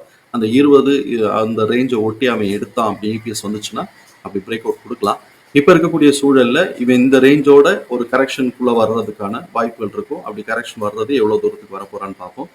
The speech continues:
எக்ஸ்பென்சிவ் வேல்யூஷன்ங்கிறதுனால எவ்வளவு தூரத்துக்கும் நம்ம மார்க் பண்ணி வச்சாலும் அதுக்கான வாய்ப்பு இருக்குங்கிறது தான் நம்மளுடைய பார்வை. தகவல் பயனுள்ளதா இருக்கும் நம்புறேன். தகவல் பயனுள்ளதா இருந்ததுன்னா சங்கருக்கு ரொம்ப சந்தோஷம்.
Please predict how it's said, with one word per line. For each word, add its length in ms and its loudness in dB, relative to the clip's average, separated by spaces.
எக்ஸ்பென்சிவ் 440 -4
வேல்யூஷன்ங்கிறதுனால 880 -2
எவ்வளவு 260 4
தூரத்துக்கும் 440 -4
நம்ம 180 -4
மார்க் 320 -6
பண்ணி 140 -8
வச்சாலும் 380 -10
அதுக்கான 380 -2
வாய்ப்பு 300 0
இருக்குங்கிறது 360 -8
தான் 180 -4
நம்மளுடைய 320 -4
பார்வை. 280 -6
தகவல் 360 8
பயனுள்ளதா 400 2
இருக்கும் 300 0
நம்புறேன். 360 -2
தகவல் 320 -2
பயனுள்ளதா 520 0
இருந்ததுன்னா 420 -6
சங்கருக்கு 340 -6
ரொம்ப 200 -6
சந்தோஷம். 540 -10